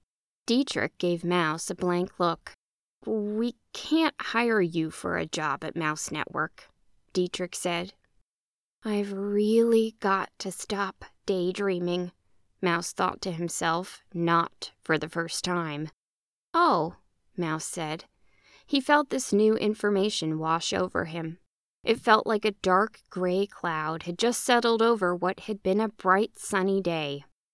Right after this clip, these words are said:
"Again, I, I'm really sorry about this. I wish we could have made it work," Dietrich said, with real kindness in his voice. "I understand,"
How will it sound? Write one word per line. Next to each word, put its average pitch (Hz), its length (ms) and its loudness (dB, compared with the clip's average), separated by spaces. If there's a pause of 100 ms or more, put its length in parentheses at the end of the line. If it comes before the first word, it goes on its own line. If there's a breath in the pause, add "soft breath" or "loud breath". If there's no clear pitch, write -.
(400)
"Again, 185 520 2
I, - 120 0 (100)
I'm 196 240 2
really 214 720 4
sorry 160 380 0
about - 300 -6
this. - 400 -10 (300)
I 170 160 -4
wish 196 340 2
we 254 100 2
could 214 160 -4
have 190 80 0
made 175 180 2
it - 100 -8
work," 143 440 -10 (460)
Dietrich 180 420 -2
said, 170 400 -6 (100)
with 180 200 0
real 180 400 0
kindness 170 560 -4
in 175 100 -4
his 170 220 -6
voice. 170 520 -6 (800)
"I 339 240 6
understand," 165 800 2